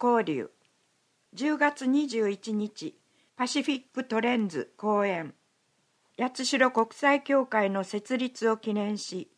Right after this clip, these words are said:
音楽親善大使の米国空軍太平洋音楽隊、パシフィックトレンズの公演を桜十字ホール八代で開催。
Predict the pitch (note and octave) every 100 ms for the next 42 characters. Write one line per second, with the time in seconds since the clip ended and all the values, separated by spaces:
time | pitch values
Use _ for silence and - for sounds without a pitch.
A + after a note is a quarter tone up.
0 | _ - C4 C#4 C#4 C#4 B3+ - C4 C4
1 | C4+ B3 C4 B3+ G#3+ F#3+ F#3 E3 - _
2 | _ _ _ B3 C#4+ C4+ B3 A#3+ A3+ -
3 | B3+ A#3+ A3 G3 - _ - B3+ C#4 C#4
4 | C4 B3 A#3 A3+ G3+ A3+ G#3 G#3 - -
5 | D#3+ - _ _ _ - A#3+ A#3+ C#4 D4
6 | C#4 - C#4 C4 C#4 C4+ A#3 G3+ F#3 F#3
7 | G#3+ G#3 G3+ G3+ F#3+ F3 - _ - C4
8 | D4 C#4+ C4+ C#4+ C#4+ C#4 C4+ C4+ C4 A3
9 | G3+ - F#3 A3 - C#4+ C4 A#3+ G3 G3
10 | F#3 F3 - F3